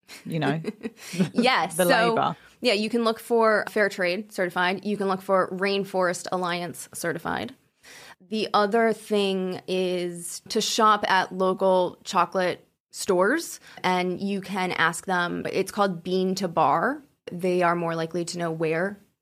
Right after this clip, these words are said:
Speaker 2: their bean was actually grown and produced, as opposed to just buying generic in a grocery store.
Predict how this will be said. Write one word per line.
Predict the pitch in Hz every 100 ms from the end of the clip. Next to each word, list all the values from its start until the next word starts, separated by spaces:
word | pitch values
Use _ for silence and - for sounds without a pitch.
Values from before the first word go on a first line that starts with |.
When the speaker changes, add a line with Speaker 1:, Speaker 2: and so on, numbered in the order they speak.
| _
Speaker 2:
their | 185 175 - _ _ -
bean | 165 165
was | 165
actually | 170 - 190 185
grown | 170 170 208 240 -
and | 175
produced, | 165 175 190 294 - - - -
as | 190 180
opposed | 170 185 180 175 -
to | 180 170
just | 170 165 165 - _ _ _ -
buying | 165 165 160
generic | 165 165 151 247 - - 202
in | 180
a |
grocery | 165 147 - 170
store. | - 175 - 220